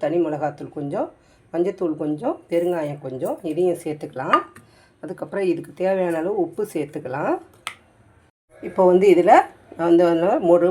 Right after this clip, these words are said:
மூணு ஸ்பூன் அளவுக்கு இந்த மாதிரி இட்லி எடுக்கிற கரண்டி, இதால் ஒரு மூணு ஸ்பூன் அளவுக்கு கடலை மாவு சேர்க்குறேன். அதே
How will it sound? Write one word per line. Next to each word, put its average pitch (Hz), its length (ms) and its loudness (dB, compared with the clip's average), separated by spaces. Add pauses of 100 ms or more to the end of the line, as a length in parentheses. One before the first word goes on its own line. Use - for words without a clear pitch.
மூணு 185 240 4
ஸ்பூன் 185 320 0
அளவுக்கு 156 360 -2 (100)
இந்த 165 160 2
மாதிரி 170 240 0
இட்லி 180 240 -2
எடுக்கிற 147 320 -6
கரண்டி, 147 300 -6 (120)
இதால் 160 260 0 (600)
ஒரு 196 140 0 (180)
மூணு 202 260 2
ஸ்பூன் 190 280 -2
அளவுக்கு 156 320 -4 (100)
கடலை 165 300 0
மாவு 139 260 -2
சேர்க்குறேன். 143 440 -4 (3500)
அதே 185 140 4